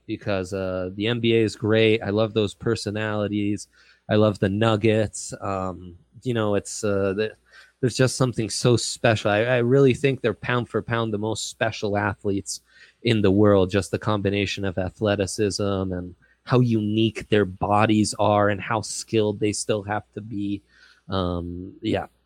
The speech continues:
yeah. That, that, that, there's pros and cons for every single sport, uh, which I love. And I,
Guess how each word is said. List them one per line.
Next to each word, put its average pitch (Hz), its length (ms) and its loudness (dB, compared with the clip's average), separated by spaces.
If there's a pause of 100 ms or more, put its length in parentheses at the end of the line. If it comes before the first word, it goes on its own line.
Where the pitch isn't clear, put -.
(140)
yeah. 92 160 0
That, 98 240 0
that, 120 200 -4 (200)
that, 151 220 -4
there's 127 280 2
pros 151 260 4
and 131 120 2
cons 139 240 2
for 120 140 4
every 117 200 4
single 117 320 -2
sport, 123 500 2
uh, 104 280 -2
which 110 260 -4
I 113 80 4
love. 107 340 2
And 107 120 0
I, 101 80 -4